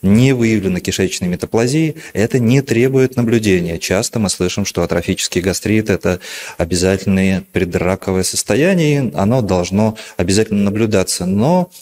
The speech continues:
большинство пациентов, именно большинство, всё-таки,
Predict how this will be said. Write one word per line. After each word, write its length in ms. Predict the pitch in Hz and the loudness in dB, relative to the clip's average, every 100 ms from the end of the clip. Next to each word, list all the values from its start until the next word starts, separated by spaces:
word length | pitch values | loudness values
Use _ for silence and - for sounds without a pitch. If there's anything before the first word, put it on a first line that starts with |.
| - | -6
большинство 540 | 95 98 113 - 143 | -2 0 -2 0 0
пациентов, 600 | - - 135 143 170 135 - - | 0 -2 0 0 0 -4 -4 0
именно 320 | 107 92 87 | 2 2 0
большинство, 680 | 87 85 110 104 139 156 151 | -2 0 0 0 2 2 0
всё-таки, 720 | - - 107 - - 107 | -2 0 0 0 0 -2